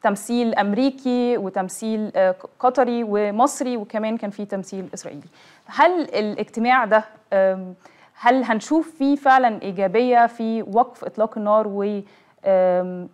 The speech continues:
تهدئة في، للوضع في الأيام المقبلة؟ هو تقريبًا مستمر لمدة تلات أيام، ف، ورؤية حضرتك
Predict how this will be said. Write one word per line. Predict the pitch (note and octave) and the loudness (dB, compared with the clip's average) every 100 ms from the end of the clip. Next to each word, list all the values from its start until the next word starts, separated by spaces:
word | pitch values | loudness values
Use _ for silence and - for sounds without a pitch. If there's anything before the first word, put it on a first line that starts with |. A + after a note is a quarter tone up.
| - | -6
تهدئة | G#3 G3+ D4+ B3 | -2 4 6 6
في، | G#3 G#3 | 4 -6
للوضع | G#3 G3 G3 A#3+ A3+ F3 | -6 -2 2 2 2 -4
في | - - | -6 -6
الأيام | A3+ G#3 G#3 B3 | -2 0 0 -2
المقبلة؟ | A#3 F#3+ F3+ C4 D#4 D#4+ | -2 -6 -2 4 4 4
هو | A3+ C4+ C#4 - | 4 4 4 0
تقريبًا | A#3+ D4+ E4+ | 0 2 2
مستمر | C4 - B3 C4 | 0 0 0 2
لمدة | B3+ A3+ A3+ | 2 0 -2
تلات | B3 A3 A3+ A3+ | 0 2 2 2
أيام، | F#3 G3 F4 - - _ _ _ | -4 -2 -6 -8 -20 _ _ _
ف، | - G#3+ G#3 G#3 - - _ _ - | 2 6 6 4 -2 -20 _ _ -2
ورؤية | B3 D4+ G4 F4+ | 4 4 4 0
حضرتك | - B3 C#4 E4 | 2 2 4 2